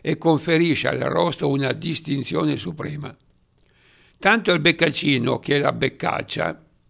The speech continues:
non inganni la somiglianza del nome, perché uno è uccello di palude e l'altro è di bosco, e vanno cotti allo spiedo e annaffiati con un vino generoso. Molti credono di risolvere il problema complesso,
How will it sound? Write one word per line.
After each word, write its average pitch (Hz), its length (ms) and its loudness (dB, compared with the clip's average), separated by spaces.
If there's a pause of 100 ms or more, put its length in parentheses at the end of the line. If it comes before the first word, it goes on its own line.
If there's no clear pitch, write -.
(320)
non 131 200 2
inganni 123 460 0
la 113 120 -2
somiglianza 120 640 -4
del 127 240 -2
nome, 123 420 -2 (540)
perché 151 380 4
uno 240 400 4
è 170 40 4
uccello 151 600 2
di 139 160 2
palude 143 640 -2 (240)
e 202 120 0
l'altro 120 360 0
è 123 40 -4
di 120 120 -6
bosco, 156 560 -4 (420)
e 143 140 0
vanno 151 440 4
cotti 170 360 4
allo 147 160 4
spiedo 180 500 2
e 143 40 6
annaffiati 139 680 -2
con 135 220 -4
un 131 160 -2
vino 131 320 0
generoso. 117 720 -4 (1200)
Molti 175 420 6
credono 147 720 6
di 135 140 2
risolvere 131 500 2
il 127 60 -2
problema 131 500 0
complesso, 170 1040 0